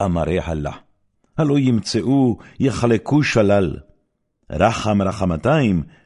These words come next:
לראש גבר, שלל צבעים לסיסרא, שלל צבעים רקמה. צבע רקמתיים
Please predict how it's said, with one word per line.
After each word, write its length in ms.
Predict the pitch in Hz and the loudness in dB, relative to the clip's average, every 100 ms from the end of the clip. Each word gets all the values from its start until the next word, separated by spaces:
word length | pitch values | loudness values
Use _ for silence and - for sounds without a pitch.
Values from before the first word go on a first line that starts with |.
| _ | _
לראש 440 | 123 110 92 - | 0 2 0 -2
גבר, 400 | 92 120 98 57 - - - | -2 -2 -2 -6 -10 -20 -20
שלל 500 | - - 135 143 185 | -6 0 2 2 2
צבעים 600 | 202 - 160 147 135 151 131 | 0 -2 0 2 2 2 2
לסיסרא, 560 | 98 - 85 85 80 71 - - | 0 -4 -6 -2 -2 -4 -16 -12
שלל 440 | - 160 143 139 | -2 2 2 2
צבעים 580 | 120 - 113 113 101 92 | -2 -4 -2 0 0 0
רקמה. 420 | 85 - - 78 69 _ _ _ _ _ _ | 0 -4 -4 -4 -4 _ _ _ _ _ _
צבע 380 | _ - 113 92 | _ -4 -2 0
רקמתיים 800 | 80 78 73 67 107 120 90 76 | -4 -4 -8 -6 -4 -2 -2 -2